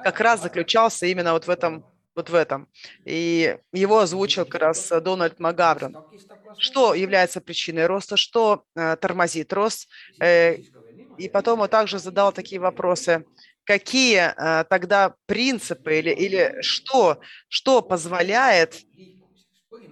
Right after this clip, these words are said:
что позволяет, э, рост церкви,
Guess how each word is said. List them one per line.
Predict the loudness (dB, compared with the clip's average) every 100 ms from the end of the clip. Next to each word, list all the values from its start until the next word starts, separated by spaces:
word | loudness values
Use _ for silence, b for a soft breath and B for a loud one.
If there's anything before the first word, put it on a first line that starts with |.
| -20 -16
что | -10 0 0
позволяет, | 0 -2 0 4 6 6 4 2
э, | 0 0 0
рост | -2 0 0 0 -2
церкви, | 0 0 -2 0 0